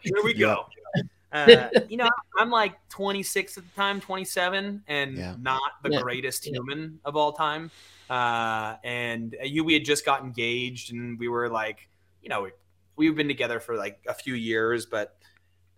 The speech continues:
Speaker 1: I'm so thankful that we got pregnant, and I'm so stoked to have the child, but I had to do a lot of growing in order for that to be a, a good thing.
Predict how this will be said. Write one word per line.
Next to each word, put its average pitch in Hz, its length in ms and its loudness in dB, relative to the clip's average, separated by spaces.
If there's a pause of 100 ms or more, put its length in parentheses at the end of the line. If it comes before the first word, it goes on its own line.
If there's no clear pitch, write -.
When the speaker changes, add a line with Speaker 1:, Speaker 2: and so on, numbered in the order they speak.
(420)
Speaker 1:
I'm 147 160 6
so 180 220 6
thankful 113 680 0
that 113 140 0
we 117 60 -4
got 110 180 0
pregnant, 101 360 -6
and 120 100 -2
I'm 120 140 0
so 139 240 2
stoked 113 340 -4
to 107 60 -12
have 107 160 -2
the 107 40 -4
child, 98 380 -2
but 110 80 -6
I 107 100 0
had 123 200 0
to 123 60 -6
do 127 120 0
a 117 40 2
lot 117 180 2
of 107 100 -2
growing 110 400 0
in 104 80 -4
order 104 180 -2
for 104 120 -12
that 98 160 -6
to 95 80 -18
be 101 140 -4
a, 98 220 -8
a 110 80 -12
good 104 300 -8
thing. 92 340 -14